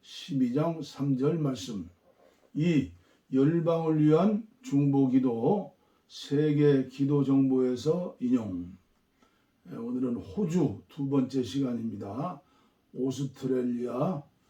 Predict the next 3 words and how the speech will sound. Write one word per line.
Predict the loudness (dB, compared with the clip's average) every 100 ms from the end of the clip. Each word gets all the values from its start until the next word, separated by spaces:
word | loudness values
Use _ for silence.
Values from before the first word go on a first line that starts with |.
| _ _ -16
에, | -14 -12 -12 -14 -14 -16
삼십오만 | -14 -8 -4 -2 -2 -2 -2 -2 -8 _ _ -4 2 4 4 2 0 4
명의 | 4 6 4 4 4 2